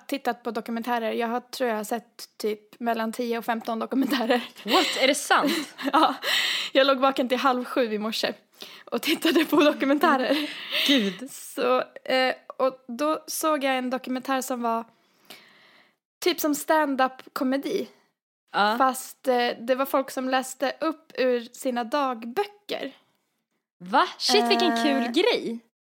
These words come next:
Speaker 1: Mm. Jag tänkte i alla fall att det vore ju en skitkul grej att göra i podden. För
Speaker 2: Shit, vad kul.
Speaker 1: alltså typ bara så här,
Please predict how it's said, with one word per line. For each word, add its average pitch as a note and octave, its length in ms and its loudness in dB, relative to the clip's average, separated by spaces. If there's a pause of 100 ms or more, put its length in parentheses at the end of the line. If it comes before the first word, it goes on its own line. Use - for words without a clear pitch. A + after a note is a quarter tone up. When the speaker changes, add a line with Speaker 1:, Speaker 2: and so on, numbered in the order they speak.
(260)
Speaker 1:
Mm. E4 360 -2 (840)
Jag D4 200 2
tänkte F4 240 0
i - 20 4
alla D4 100 0
fall C#4 180 0
att C4 240 -4 (120)
det D#4 140 0
vore D#4+ 240 0
ju B3 120 -4
en A3+ 100 -6
skitkul - 1040 -4
grej A3 440 -4 (160)
att A3+ 180 -6
göra A#3 300 0
i A3+ 40 -4
podden. A#3+ 400 -4 (580)
För A#3+ 580 2
Speaker 2:
Shit, - 540 -10
vad F3+ 100 -14
kul. F3 180 -14 (180)
Speaker 1:
alltså D#4+ 260 2
typ C#4+ 240 0 (340)
bara D4+ 240 6
så - 140 2
här, C4+ 140 4